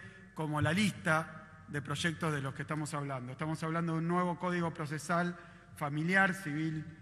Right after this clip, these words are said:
y Comercial, la revisión de la Ley de Procedimiento Laboral, la Ley de Responsabilidad de Estado, la Ley de Abogada y Abogado del Niño, la Niña y el Adolescente, la Ley de Régimen Pericial y la Ley de Ética Pública y Transparencia.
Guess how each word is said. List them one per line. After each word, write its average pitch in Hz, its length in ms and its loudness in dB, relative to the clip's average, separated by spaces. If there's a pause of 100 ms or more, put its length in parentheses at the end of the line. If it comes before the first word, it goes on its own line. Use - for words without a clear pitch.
(240)
y 139 120 -6
Comercial, 196 840 2 (240)
la 147 80 -2
revisión 151 540 -2
de 160 80 0
la 156 100 0
Ley 160 140 2
de 165 100 0
Procedimiento 156 580 -2
Laboral, 196 540 4 (220)
la 151 120 -2
Ley 160 140 2
de 165 80 2
Responsabilidad 151 680 -2
de 151 80 -2
Estado, 196 360 2
la 156 120 -2
Ley 151 120 -4
de 156 60 -2
Abogada 151 480 -2
y 143 60 -4
Abogado 147 420 -2
del 143 140 -4
Niño, 151 340 -2 (500)
la 143 140 -4
Niña 160 420 0
y 147 100 -2
el 143 100 -4
Adolescente, 208 880 0 (300)
la 151 160 -2
Ley 160 160 0
de 156 100 -2
Régimen 156 420 -4
Pericial 208 720 0
y 175 60 -4
la 151 160 -2
Ley 160 160 -2
de 160 140 -2
Ética 151 300 -4
Pública 160 720 0
y 147 100 -6
Transparencia. 110 760 -6